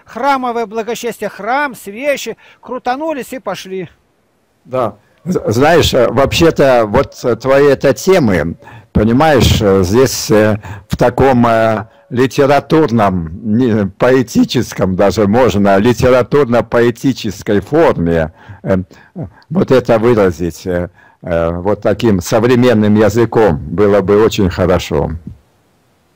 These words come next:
Speaker 1: У меня
Speaker 2: Да.
Speaker 1: это всё выражено в стихах.
Speaker 2: Да.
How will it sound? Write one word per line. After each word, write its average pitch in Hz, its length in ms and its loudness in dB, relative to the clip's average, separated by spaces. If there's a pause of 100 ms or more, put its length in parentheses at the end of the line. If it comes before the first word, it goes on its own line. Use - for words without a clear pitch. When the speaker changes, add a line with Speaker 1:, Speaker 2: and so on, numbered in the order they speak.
(1000)
Speaker 1:
У 185 100 -10
меня 233 260 0
Speaker 2:
Да. 285 80 -2
Speaker 1:
это 240 160 -8
всё 262 280 -4
выражено 247 420 -6
в 185 60 -16
стихах. 233 560 -6
Speaker 2:
Да. 90 160 -4